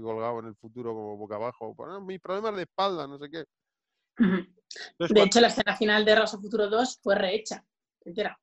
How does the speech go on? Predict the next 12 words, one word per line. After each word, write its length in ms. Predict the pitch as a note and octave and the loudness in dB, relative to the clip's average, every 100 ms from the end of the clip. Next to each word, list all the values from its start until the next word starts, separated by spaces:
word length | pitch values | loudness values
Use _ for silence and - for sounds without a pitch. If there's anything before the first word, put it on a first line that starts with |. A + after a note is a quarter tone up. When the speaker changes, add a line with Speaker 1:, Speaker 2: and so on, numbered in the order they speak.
| _ | _
Speaker 2:
O 1040 | _ _ _ _ _ _ _ _ - _ - | _ _ _ _ _ _ _ _ -20 _ -8
sea, 160 | F3+ | -8
la 60 | D#3+ | -8
escena 240 | - G3 | -6 -6
final 240 | F#3+ G#3+ G#3 | -2 0 4
de 480 | G#3 G#3 G3 G3 _ | 2 2 -2 -6 _
que 120 | F#3 | -2
llega 220 | G#3 G3 | 0 2
Doc 160 | G#3 G#3+ | 2 0
con 100 | A3 | 0
el 120 | A3 | 0
coche, 500 | G3+ F#3+ F#3+ E3 - | -2 -2 -2 -2 -4